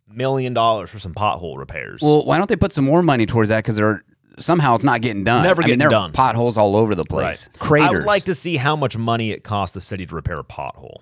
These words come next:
Speaker 2: Yeah.
Speaker 1: I bet you it costs an insane amount of
Speaker 2: This,
Speaker 1: money.
Speaker 2: this, this is out of control. See, the problem is, is that these budgets just get completely out of control.
Speaker 1: Oh, yeah.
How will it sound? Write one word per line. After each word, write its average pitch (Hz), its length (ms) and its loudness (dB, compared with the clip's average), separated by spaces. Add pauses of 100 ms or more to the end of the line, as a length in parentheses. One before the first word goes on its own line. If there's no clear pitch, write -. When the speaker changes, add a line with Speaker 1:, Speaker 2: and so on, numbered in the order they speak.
(400)
Speaker 2:
Yeah. 85 280 0 (260)
Speaker 1:
I 104 40 -16
bet 104 180 -2
you 117 160 -4
it - 100 -14
costs 98 320 -4
an 92 80 -10
insane 87 360 -10
amount 78 200 -10
of 71 120 -8
Speaker 2:
This, 185 160 4
Speaker 1:
money. 127 100 -10
Speaker 2:
this, 170 240 2
this 160 300 0
is 147 220 0
out 117 200 4
of 113 60 0
control. 87 440 0
See, - 140 0
the 165 100 0
problem 190 400 4
is, 117 160 0
is 104 80 -2
that 98 200 0
these 117 200 0
budgets 85 540 0
just - 240 -4
get 90 180 -6
completely 92 580 -4
out 76 220 -4
of 71 60 -12
control. 73 480 -8 (120)
Speaker 1:
Oh, 277 120 2
yeah. 294 220 -4